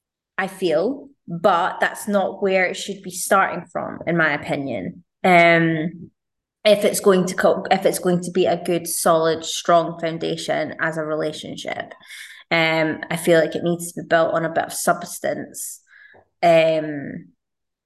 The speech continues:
but that's just my personal opinion. But I do feel like in the fitness industry, that is something that is, it's difficult because,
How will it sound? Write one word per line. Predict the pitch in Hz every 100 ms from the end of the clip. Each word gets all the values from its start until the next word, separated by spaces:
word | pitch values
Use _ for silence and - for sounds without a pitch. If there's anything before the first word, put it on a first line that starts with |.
| -
but | 170
that's | 175 170 -
just | 175 -
my | 160
personal | 156 143 143 - -
opinion. | - 160 170
But | 165
I | 180
do | 175 196
feel | 190 185
like | 170 -
in | 180
the | 175 -
fitness | 160 165 170
industry, | 170 170 170 - 165 165
that | 165 -
is | 165 -
something | 170 - - 170
that | 165 160
is, | 165 160 160 - - - - _ _ _ _ _ _ _ _ _ _ _ -
it's | 208 202
difficult | - 208 - 175 180 165 156 -
because, | 196 - 196 180 180 175 170 - - -